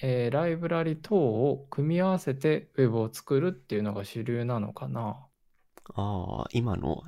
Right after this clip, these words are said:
Speaker 2: エイチティーエムエルどうやって出力してるのっていう話かな。
Speaker 1: そうそうそう。あの、例えばじゃあ、さっきのさ、あの、パーミッションをサーバーでとかっていうとこも含めて言うと、
Speaker 2: うんうん。
Speaker 1: じゃあ、さ-、さ-、サーバーどうしてるとかっていうのも含めてだけど。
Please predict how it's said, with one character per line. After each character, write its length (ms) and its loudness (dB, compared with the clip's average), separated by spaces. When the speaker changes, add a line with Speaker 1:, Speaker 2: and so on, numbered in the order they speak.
Speaker 2:
エ 60 2
イ 60 0
チ 140 -4
テ 100 -2
ィ 40 2
ー 20 2
エ 40 -2
ム 80 2
エ 80 4
ル 120 -4
ど 140 -2
う 60 0
や 80 0
っ 20 -12
て 460 -6
出 220 -2
力 180 -2
し 80 -6
て 80 2
る 120 0
の 80 -10
っ 40 -12
て 160 -6
い 60 0
う 20 -4
話 300 -6
か 100 -8
な。 160 -6
Speaker 1:
そ 240 2
う 60 4
そ 200 2
う 40 -2
そ 380 0
う。 100 -20
あ 60 2
の、 260 0
例 80 6
え 40 6
ば 140 4
じ 80 2
ゃ 340 0
あ、 40 -10
さ 120 0
っ 80 -2
き 100 -10
の 120 2
さ、 360 0
あ 100 -2
の、 120 0
パ 180 0
ー 40 4
ミ 140 2
ッ 20 -6
シ 160 -4
ョ 40 2
ン 360 2
を 60 2
サ 240 2
ー 20 4
バ 200 4
ー 20 -4
で 200 4
と 100 -8
か 100 -4
っ 60 -4
て 100 -6
い 20 0
う 40 -10
と 80 -8
こ 120 -6
も 100 -2
含 260 -2
め 100 2
て 400 -6
言 140 2
う 40 2
と、 120 -4
Speaker 2:
う 20 -2
ん 20 -2
う 20 -2
ん。 20 -4
Speaker 1:
じ 80 2
ゃ 260 2
あ、 240 -8
さ-、 220 -6
さ-、 260 -6
サ 220 2
ー 20 -2
バ 140 4
ー 20 4
ど 120 4
う 60 2
し 80 -6
て 120 0
る 160 2
と 120 -2
か 100 -12
っ 20 -14
て 80 -14
い 40 -6
う 20 -4
の 100 -6
も 100 -6
含 240 -6
め 100 -2
て 120 -10
だ 180 -12
け 140 -12
ど。 320 -6